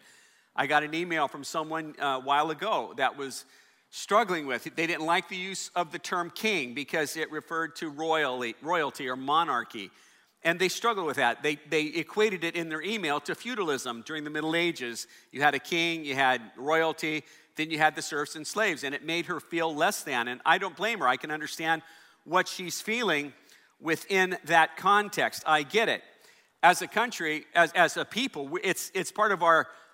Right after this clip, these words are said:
cultural D N A to reject kings and queens. It just is.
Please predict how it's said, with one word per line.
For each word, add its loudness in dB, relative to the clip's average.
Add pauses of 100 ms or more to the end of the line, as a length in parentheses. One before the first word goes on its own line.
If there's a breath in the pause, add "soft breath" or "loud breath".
(140 loud breath)
cultural 2
D -2
N 4
A 6
to -4
reject -4
kings -4
and -10
queens. -6
It -12
just -6
is. -4